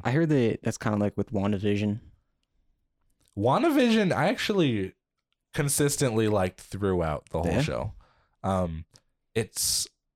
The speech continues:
Speaker 2: really, really, it's kinda, I'm gonna, I'm gonna compare it to Mister Robot in a way that it's unconventional.
Speaker 1: Mm-hmm.
Speaker 2: Uh, it's not like a normal, like, Marvel property.
Speaker 1: Yeah.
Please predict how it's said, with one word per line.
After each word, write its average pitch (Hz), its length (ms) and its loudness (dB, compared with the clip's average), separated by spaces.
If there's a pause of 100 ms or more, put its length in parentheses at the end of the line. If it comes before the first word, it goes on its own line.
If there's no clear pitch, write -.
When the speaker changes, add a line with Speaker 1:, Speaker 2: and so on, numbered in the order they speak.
(180)
Speaker 2:
really, 107 640 0
really, 82 800 -2 (400)
it's 110 140 -6
kinda, 143 680 0 (1200)
I'm 135 100 -4
gonna, 151 360 2 (180)
I'm 123 100 -2
gonna 143 180 2
compare 98 360 0
it 95 100 -6
to 101 80 -2
Mister 90 360 -2
Robot 85 440 0
in 92 140 -2
a 87 60 -2
way 87 200 0
that 85 260 -2
it's - 320 -8
unconventional. 107 1120 -2
Speaker 1:
Mm-hmm. 117 260 0 (380)
Speaker 2:
Uh, 85 360 0
it's - 240 -4
not 104 260 -2
like 104 200 -2
a 104 60 0
normal, 87 440 -2
like, 80 220 -4
Marvel 82 420 -4
property. 92 720 -4
Speaker 1:
Yeah. 101 320 -4